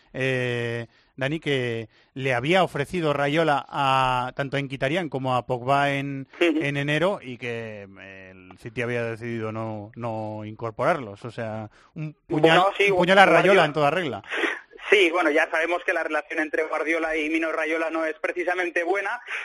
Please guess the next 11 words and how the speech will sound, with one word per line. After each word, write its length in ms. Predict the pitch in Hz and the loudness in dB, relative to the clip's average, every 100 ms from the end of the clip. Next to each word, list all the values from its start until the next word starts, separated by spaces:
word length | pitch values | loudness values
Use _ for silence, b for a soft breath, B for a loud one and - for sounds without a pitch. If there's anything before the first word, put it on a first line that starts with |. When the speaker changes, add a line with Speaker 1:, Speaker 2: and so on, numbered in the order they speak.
| B | B
Speaker 2:
eh, 220 | 160 156 | 0 2
no 100 | 160 | 0
es 80 | 170 | -2
la 100 | 175 | -2
primera 440 | 170 170 165 165 160 | 0 0 0 0 0
batalla 500 | 165 160 165 165 165 | -2 0 0 2 2
dialéctica 520 | 160 165 165 165 160 | 2 0 0 -2 0
que 100 | 156 | 2
tienen 480 | 160 156 156 151 156 | 2 2 0 0 2
entre 320 | 160 151 170 | 2 4 2
ambos. 300 | 185 185 | 2 2